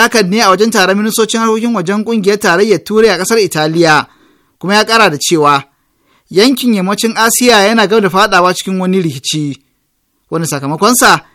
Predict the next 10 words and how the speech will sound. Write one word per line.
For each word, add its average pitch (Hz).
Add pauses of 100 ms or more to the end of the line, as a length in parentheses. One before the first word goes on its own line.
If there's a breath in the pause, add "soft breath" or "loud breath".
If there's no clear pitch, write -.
(180 soft breath)
zai 185
shafi 160
duniya 190
baki 143
ɗaya, 147 (140)
ciki -
har 202
da 180
ƙasashen 156
Turai. 147